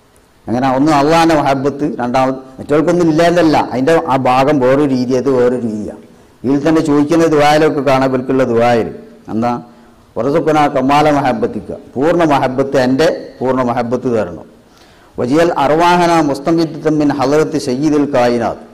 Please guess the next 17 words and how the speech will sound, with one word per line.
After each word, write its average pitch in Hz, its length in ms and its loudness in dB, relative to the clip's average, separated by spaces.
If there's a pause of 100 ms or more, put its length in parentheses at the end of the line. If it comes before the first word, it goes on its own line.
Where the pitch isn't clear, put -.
(260)
ഞങ്ങളുടെ 156 280 2
റൂഹ് 165 400 2
എപ്പോഴും 160 340 2
ദാഹം 147 340 2
തീർക്കുന്നത് 135 640 0 (320)
റസൂലുള്ളാഹിന്റെ 135 680 0
റൂഹിന്റെ 127 340 -2
ഹളറത്ത് 117 400 -4
നിന്നായിക്കണം. 101 540 -10 (140)
ഇങ്ങനെ, - 160 -16 (520)
അങ്ങനെ - 440 -4
ആ 135 340 -2
ഒരു 139 60 2
പ്രാർത്ഥന, 135 520 -2 (120)
അങ്ങനെയാണ് 135 360 -2
ഓരോ 123 120 0
ജീവിതം. 117 520 -6